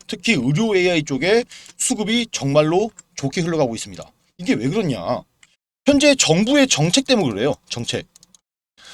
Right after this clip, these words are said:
자, 이십사 년부터 비대면 진료, 그리고 의사 수를 늘리려고 하지만은 의사협회에서 반대를 하고 있습니다.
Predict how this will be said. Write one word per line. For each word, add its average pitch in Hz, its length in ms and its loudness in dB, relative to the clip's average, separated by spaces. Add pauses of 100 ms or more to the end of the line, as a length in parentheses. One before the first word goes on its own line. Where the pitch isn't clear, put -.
(120)
자, 175 140 6
이십사 165 600 2
년부터 214 600 2
비대면 185 500 4
진료, 113 380 0 (120)
그리고 160 440 4 (300)
의사 175 260 4
수를 233 640 2
늘리려고 190 560 4
하지만은 185 600 4
의사협회에서 170 760 2
반대를 131 360 2
하고 143 160 4
있습니다. 98 380 -2